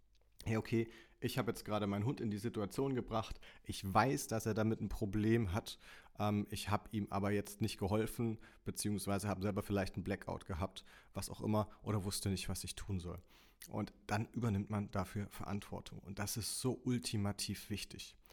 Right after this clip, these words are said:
Denn es bedeutet auch, dass man aufhört, sich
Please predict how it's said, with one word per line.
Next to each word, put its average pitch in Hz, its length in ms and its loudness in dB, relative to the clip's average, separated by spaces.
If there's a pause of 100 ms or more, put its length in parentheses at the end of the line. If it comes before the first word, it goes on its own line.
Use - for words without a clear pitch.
(340)
Denn 101 200 2
es - 120 -4
bedeutet 107 440 0
auch, 98 200 0
dass 101 220 -4
man 107 120 -2
aufhört, 104 640 -4
sich 95 400 -4